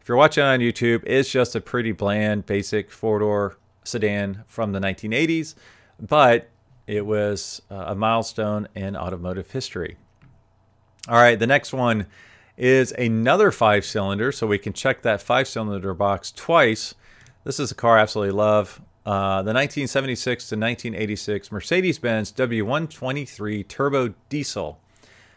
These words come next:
Hot cars dot com called it one of the best five-cylinder cars ever. Uh, the picture I have online is a pretty sky blue four-door version. It's just such an iconic car. My dad,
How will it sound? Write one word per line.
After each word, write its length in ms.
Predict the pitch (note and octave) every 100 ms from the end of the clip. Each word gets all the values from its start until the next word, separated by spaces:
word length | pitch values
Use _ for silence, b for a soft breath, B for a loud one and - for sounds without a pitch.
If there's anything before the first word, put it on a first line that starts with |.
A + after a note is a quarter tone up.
| b
Hot 240 | - B2 -
cars 300 | B2 A#2 -
dot 240 | A2+ G#2
com 340 | A#2+ A2+ A2+
called 300 | G2+ A#2 A2+
it 80 | G#2
one 140 | G#2+ G#2+
of 100 | G2+
the 80 |
best 260 | F#2+ A2+ -
five-cylinder 680 | B2+ B2+ A#2+ B2 A#2 G#2 G2
cars 400 | - G#2+ F#2+ - _
ever. 380 | C#3+ C#3 C#3 C3 b b b b -
Uh, 220 | G2 F#2+
the 100 | G#2
picture 300 | C#3 - A#2+
I 60 |
have 180 | A2 A2
online 340 | G#2+ G#2 G#2 G2+
is 140 | G2
a 80 | F#2
pretty 380 | - G#3 F#3+ G2+
sky 320 | - A2 F#2
blue 340 | G2 G2 G2
four-door 560 | - D3+ E3 C#3 A2 F2
version. 320 | F#2 F2 G2+
It's 160 | G#2+ -
just 240 | D#3+ -
such 300 | E3 D#3+ -
an 140 | B2 A2
iconic 420 | G2+ A2 G2 F#2+
car. 240 | - G2+
My 160 | G2+ A#2
dad, 460 | F#2+ E3 D#3+ B2